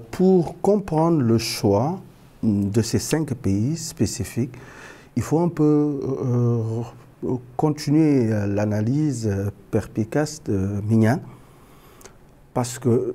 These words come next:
c'est pas une surprise que l'Afrique soit et euh, était invité à des sommets du G huit avant et du G sept maintenant. Sous Wade, c'était Thabo Mbeki, euh, euh,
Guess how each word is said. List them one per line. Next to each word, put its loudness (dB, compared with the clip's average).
c'est -4
pas 0
une 2
surprise -2
que -4
l'Afrique -2
soit -4
et 2
euh, -2
était -2
invité 0
à -6
des -4
sommets -4
du -6
G 0
huit 0
avant -4
et 2
du -2
G -2
sept -4
maintenant. -2
Sous -4
Wade, 2
c'était -2
Thabo -2
Mbeki, 0
euh, 0
euh, 0